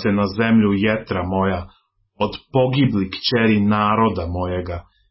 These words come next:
jer djeca i koja sisaju obamiru na ulicama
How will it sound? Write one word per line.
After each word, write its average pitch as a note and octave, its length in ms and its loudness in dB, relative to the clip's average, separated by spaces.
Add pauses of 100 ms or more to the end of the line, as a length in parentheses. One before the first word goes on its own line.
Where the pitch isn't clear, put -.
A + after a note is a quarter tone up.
(380)
jer G#2 280 0 (140)
djeca B2 480 0 (680)
i G#2+ 120 -4
koja F2 260 -4 (140)
sisaju A2 580 0 (760)
obamiru A2 680 2 (200)
na F2 80 -12 (240)
ulicama F#2 540 -4